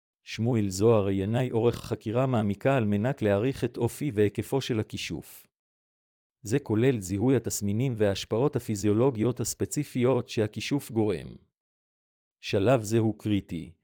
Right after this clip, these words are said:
מכיוון שהוא קובע את היסודות של הגישה המותאמת אישית שתשמש לשבירת וביטול כישוף הוודו. לאחר השלמת ההערכה הראשונית, מתחיל תהליך ההיפטרות מהכישוף.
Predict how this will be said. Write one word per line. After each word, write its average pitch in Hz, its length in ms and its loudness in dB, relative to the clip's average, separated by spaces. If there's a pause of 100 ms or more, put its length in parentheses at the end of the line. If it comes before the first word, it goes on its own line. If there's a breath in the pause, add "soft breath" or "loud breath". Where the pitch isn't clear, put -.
(200)
מכיוון 107 520 0
שהוא 107 260 -2
קובע 107 300 0
את 117 100 -4
היסודות 104 500 0
של 104 160 0
הגישה 101 360 0
המותאמת 123 540 0
אישית 139 340 -6
שתשמש 120 640 -4
לשבירת 110 640 -4
וביטול 120 500 -2
כישוף - 400 -6
הוודו. 87 480 -2 (1040)
לאחר 110 400 0
השלמת 101 500 -2
ההערכה 95 440 0
הראשונית, 101 680 -2 (380)
מתחיל 151 380 -2
תהליך 120 480 2
ההיפטרות 120 580 -2
מהכישוף. - 800 -6